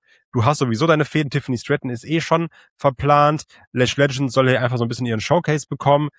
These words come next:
Charlotte und Jade haben sich gegenseitig zum Fäden. Also, und Chelsea Green, wie du sagst, ist hier ganz klar der Favorite auch der Leute gewesen. Du hast die Reaktion gemerkt,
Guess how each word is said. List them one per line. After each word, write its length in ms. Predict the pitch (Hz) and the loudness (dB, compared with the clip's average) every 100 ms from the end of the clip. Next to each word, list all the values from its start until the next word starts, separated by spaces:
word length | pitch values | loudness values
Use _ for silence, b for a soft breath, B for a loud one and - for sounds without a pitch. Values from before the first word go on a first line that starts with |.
| b | b
Charlotte 320 | - 139 139 131 | -2 2 2 0
und 120 | 101 | 0
Jade 240 | 127 139 | 0 0
haben 160 | 120 123 | 0 0
sich 160 | 113 - | -2 0
gegenseitig 520 | 143 170 147 147 131 | 0 2 2 0 -4
zum 220 | - 143 | -8 -8
Fäden. 440 | - 147 147 147 143 b b b | -4 -2 0 -2 -4 b b b
Also, 180 | 123 123 - _ _ | -6 -6 -10 _ _
und 140 | - 123 | -4 0
Chelsea 300 | 147 151 - | 0 0 -4
Green, 340 | 131 143 151 | -4 0 0
wie 60 | 127 | 0
du 80 | 127 | 0
sagst, 300 | 127 131 151 | 2 0 -2
ist 100 | - | -4
hier 140 | 139 | -4
ganz 340 | 117 131 143 - | 0 0 0 -4
klar 300 | - 131 135 | 0 2 2
der 120 | 120 | 0
Favorite 320 | 135 143 127 | 0 -2 -4
auch 60 | 117 | -4
der 140 | 113 | 0
Leute 280 | 117 165 165 | 2 2 2
gewesen. 420 | 143 139 143 135 | 0 -2 -2 -2
Du 40 | |
hast 140 | 120 - | -4 -4
die 40 | |
Reaktion 600 | 110 101 - - 143 170 | -4 -4 -4 0 0 0
gemerkt, 500 | 147 143 139 139 - | -2 0 2 0 -2